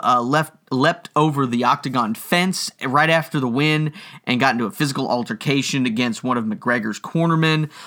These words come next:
Uh, McGregor punched one of Khabib's teammates after he entered into the octagon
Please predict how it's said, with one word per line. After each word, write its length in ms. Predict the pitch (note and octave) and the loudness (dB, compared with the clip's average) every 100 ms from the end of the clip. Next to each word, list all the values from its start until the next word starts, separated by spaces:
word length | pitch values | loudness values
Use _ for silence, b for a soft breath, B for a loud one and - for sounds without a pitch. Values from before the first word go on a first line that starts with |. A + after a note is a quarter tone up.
| B | B
Uh, 80 | - | -2
McGregor 440 | A2+ A2 C#3 B2 A#2 | 0 2 2 2 0
punched 400 | - D3 - C#3+ | 0 0 0 0
one 140 | C3 | 0
of 120 | A#2+ | 0
Khabib's 380 | - A#2+ B2+ G#2+ | -2 0 0 -2
teammates 600 | - D#3 C#3 C3+ A#2+ - - - | -2 2 2 2 0 -6 -6 -2
after 300 | B2 - - | -2 -2 -6
he 460 | - F3 E3 D#3 - | 0 0 0 -2 0
entered 300 | D3 B2+ A2 | 2 0 0
into 220 | D3+ E3 | 0 2
the 160 | D#3 D3+ | 2 4
octagon 840 | C#3+ D3 C3 C#3+ C#3+ D3 C#3+ | 4 2 -2 2 2 2 0